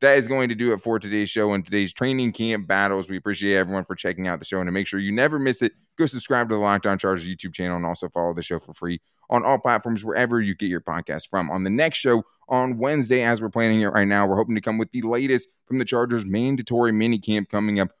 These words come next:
on Tuesday and Wednesday this week. The next couple of days, we'll know if anyone is missing out. I don't think so, considering what the attendance was at O T As. But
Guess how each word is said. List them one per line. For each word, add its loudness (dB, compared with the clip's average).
on -2
Tuesday 0
and 2
Wednesday 2
this -2
week. -2
The -4
next -2
couple 0
of -2
days, -2
we'll -4
know 0
if 6
anyone 4
is 2
missing -2
out. 2
I 2
don't 2
think -4
so, -2
considering -4
what -4
the -4
attendance -4
was -2
at 0
O 2
T -8
As. -2
But 4